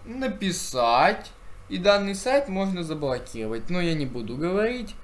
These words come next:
че и куда. Вы должны будете, если хотите, сами разбирайтесь в этом плане.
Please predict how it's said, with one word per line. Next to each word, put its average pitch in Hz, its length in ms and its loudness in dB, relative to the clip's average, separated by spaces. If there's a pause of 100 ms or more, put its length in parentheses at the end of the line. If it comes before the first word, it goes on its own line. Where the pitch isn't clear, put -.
(480)
че 190 200 0
и 170 100 4
куда. 165 500 2 (680)
Вы 175 160 -2
должны 151 340 2
будете, 131 380 -6
если 123 280 -8
хотите, 180 480 -6
сами 135 360 0
разбирайтесь 170 800 0
в 165 80 -2
этом 151 240 -2
плане. 139 500 -2